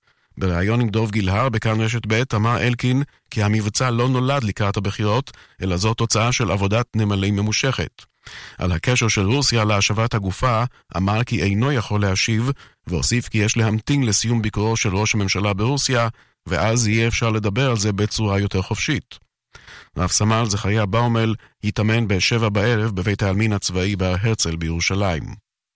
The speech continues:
יושב ראש כחול לבן, בני גנץ, אומר כי אין זה חשוב אם יש קשר בין השבת גופתו של באומל לבחירות.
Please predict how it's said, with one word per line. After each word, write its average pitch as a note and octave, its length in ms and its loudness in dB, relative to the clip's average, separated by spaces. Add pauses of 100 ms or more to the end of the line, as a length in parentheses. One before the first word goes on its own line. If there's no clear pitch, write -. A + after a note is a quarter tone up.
(1120)
יושב G#2+ 240 0
ראש D3 160 2
כחול C3 320 0
לבן, A#2+ 340 0
בני B2+ 200 2
גנץ, B2 420 0
אומר A2 300 0
כי A#2 200 -2
אין C3+ 100 0
זה C3+ 100 -2
חשוב C#3+ 540 -2
אם G2+ 120 0
יש G2+ 180 0
קשר A2+ 380 -2
בין G#2 180 0
השבת A2 340 -2
גופתו A2 420 -2
של G#2 200 -2
באומל G#2 420 2
לבחירות. G2+ 720 -2